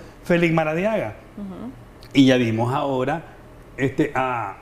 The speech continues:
Speaker 1: a, a Cristiana, que va a ser una candidata fuertísima, eso es indudable, y también en los partidos políticos ya están sacando candidatos.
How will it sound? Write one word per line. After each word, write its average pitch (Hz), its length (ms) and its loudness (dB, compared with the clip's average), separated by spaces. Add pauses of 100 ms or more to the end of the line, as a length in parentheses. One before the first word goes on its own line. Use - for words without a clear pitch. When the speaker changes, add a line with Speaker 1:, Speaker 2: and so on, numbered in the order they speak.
Speaker 1:
a, 110 400 -4
a 110 120 -8
Cristiana, 139 680 -2
que 123 100 -6
va 113 100 -2
a - 20 -4
ser 127 160 -4
una 139 160 -4
candidata 143 500 0
fuertísima, 131 840 -4 (200)
eso 135 220 0
es 139 80 2
indudable, 131 640 -2 (540)
y 139 100 2
también 135 360 2
en 151 60 4
los 135 100 2
partidos 120 440 -2
políticos 123 540 -2
ya 131 60 4
están 135 200 -2
sacando 160 460 -2
candidatos. 175 640 0